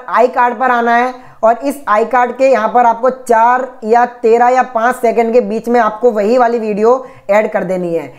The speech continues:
जिससे ये वीडियो पर व्यूज आ रहे हैं तो ये वीडियो भी अगर आपकी आई बटन में लग जाएगी तो यहाँ सर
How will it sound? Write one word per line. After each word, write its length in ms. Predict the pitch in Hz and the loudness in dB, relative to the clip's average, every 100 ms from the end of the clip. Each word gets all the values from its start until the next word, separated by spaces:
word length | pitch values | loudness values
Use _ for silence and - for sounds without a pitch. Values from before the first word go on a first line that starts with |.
| - | -6
जिससे 380 | 180 226 240 269 | -2 0 2 2
ये 340 | 254 208 262 277 | 2 2 2 2
वीडियो 360 | 240 240 247 254 | 0 0 2 0
पर 200 | 269 226 | -2 -2
व्यूज 300 | 196 262 - 180 | 0 0 0 0
आ 140 | 214 | 2
रहे 240 | 254 240 | 2 2
हैं 360 | 240 262 262 - | 0 -2 -10 -6
तो 80 | 226 | -2
ये 260 | 196 240 | 0 0
वीडियो 300 | 285 277 262 | 2 2 2
भी 120 | 262 269 | 0 -2
अगर 240 | 220 247 | -2 0
आपकी 280 | 226 226 247 - | 0 -2 -10 -2
आई 160 | 220 | 0
बटन 220 | 226 247 | 2 0
में 100 | 254 | 0
लग 220 | 220 214 240 | 0 0 2
जाएगी 420 | 240 220 233 269 - - - | 0 0 -2 -2 -6 -6 0
तो 80 | 226 | 0
यहाँ 260 | 202 202 | 0 -4
सर 260 | 202 254 262 | -2 -2 -2